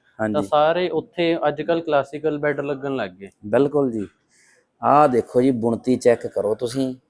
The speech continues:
Speaker 1: ਮੈਂ ਕਹਿੰਦਾ ਵੀ ਚੀਜ਼ਾਂ ਇੱਕ ਤੋਂ ਇੱਕ ਨੇ। ਅੱਛਾ ਬਾਈ ਜੀ, ਇਹ ਦੱਸੋ ਮੈਨੂੰ, ਜਿਹੜੀ ਤੁਸੀਂ ਆਹ ਸਾਹਮਣੇ ਆ ਬੁਣਤੀ ਹੋਈ ਹੋਈ ਹੈ, ਇਹ
Speaker 2: ਹਾਂਜੀ।
Speaker 1: ਆਪਾਂ ਆਪ ਇੱਥੇ ਆਪਣੇ ਬਿਲਕੁਲ
Speaker 2: ਇਹ
Speaker 1: ਬਣੀ ਹੈ,
Speaker 2: ਇਹ
Speaker 1: ਮੈਨੂਫੈਕਚਰਿੰਗ
Speaker 2: ਸਾਰਾ
Speaker 1: ਇਹਦੀ?
Speaker 2: ਇੱਥੇ ਹੀ ਮੈਨੂਫੈਕਚਰਿੰਗ, ਕਾਰਵਿੰਗ ਤੋਂ ਲੈ ਕੇ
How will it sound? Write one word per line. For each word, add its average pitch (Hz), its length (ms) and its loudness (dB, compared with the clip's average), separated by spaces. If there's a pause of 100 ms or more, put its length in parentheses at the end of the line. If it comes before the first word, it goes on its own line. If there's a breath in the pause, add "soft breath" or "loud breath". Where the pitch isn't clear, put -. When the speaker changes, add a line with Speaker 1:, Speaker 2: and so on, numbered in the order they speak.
(160)
Speaker 1:
ਮੈਂ 120 260 -2
ਕਹਿੰਦਾ 127 240 0
ਵੀ 127 140 0
ਚੀਜ਼ਾਂ 117 480 -6
ਇੱਕ 110 240 -8
ਤੋਂ 117 160 -4 (160)
ਇੱਕ - 200 -10
ਨੇ। 120 200 -4 (340 soft breath)
ਅੱਛਾ - 180 4
ਬਾਈ 165 180 8
ਜੀ, 185 120 2 (100)
ਇਹ 170 160 8
ਦੱਸੋ 135 240 0
ਮੈਨੂੰ, 151 220 2
ਜਿਹੜੀ 139 200 4
ਤੁਸੀਂ 147 300 2
ਆਹ 143 240 8
ਸਾਹਮਣੇ 131 440 2
ਆ 127 340 4
ਬੁਣਤੀ 113 460 -4
ਹੋਈ 104 200 0
ਹੋਈ 104 220 -2
ਹੈ, 110 100 0
ਇਹ 131 180 8
Speaker 2:
ਹਾਂਜੀ। 117 140 2
Speaker 1:
ਆਪਾਂ 123 340 6
ਆਪ 113 320 6 (260)
ਇੱਥੇ 131 320 2
ਆਪਣੇ 139 320 4
ਬਿਲਕੁਲ 135 340 2
Speaker 2:
ਇਹ 127 40 2
Speaker 1:
ਬਣੀ 120 220 0
ਹੈ, 117 60 -12 (180)
Speaker 2:
ਇਹ 143 120 0
Speaker 1:
ਮੈਨੂਫੈਕਚਰਿੰਗ 131 340 8
Speaker 2:
ਸਾਰਾ 170 200 6
Speaker 1:
ਇਹਦੀ? 120 240 0
Speaker 2:
ਇੱਥੇ 147 360 -2
ਹੀ 156 80 -2
ਮੈਨੂਫੈਕਚਰਿੰਗ, 151 880 -4
ਕਾਰਵਿੰਗ 143 560 2
ਤੋਂ 147 120 0
ਲੈ 127 220 -2
ਕੇ 131 320 -6